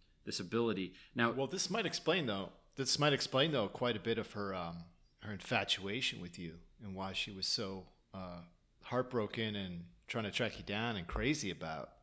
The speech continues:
Speaker 2: about you for, for literally, I mean, if the last, if, if I'm saying the last contact I had with her, I believe happened in about, like, two thousand eight or two thousand nine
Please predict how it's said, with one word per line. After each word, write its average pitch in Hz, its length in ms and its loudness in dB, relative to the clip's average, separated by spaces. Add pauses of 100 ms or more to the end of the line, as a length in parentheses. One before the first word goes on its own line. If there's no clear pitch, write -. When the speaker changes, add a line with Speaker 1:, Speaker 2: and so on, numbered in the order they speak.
(120)
Speaker 2:
about 101 400 -2
you 95 80 -8
for, 85 260 -10 (380)
for 104 280 -2
literally, 107 540 8 (1080)
I 120 100 0
mean, 120 180 0
if 110 140 -4
the 135 100 4
last, 156 300 8 (200)
if, 127 120 2 (220)
if 127 200 0
I'm 151 160 4
saying 160 260 4
the 117 100 4
last 120 540 2
contact 131 540 2 (120)
I 120 160 6
had 127 260 6
with 123 140 -4
her, 143 240 2
I 117 80 4
believe 107 280 0
happened 117 400 2
in 104 140 0
about, 101 540 2 (1120)
like, 101 180 -4
two 127 140 -2
thousand 110 400 6
eight 107 240 4
or 113 60 2
two 107 180 -8
thousand 101 360 -4
nine 104 440 -2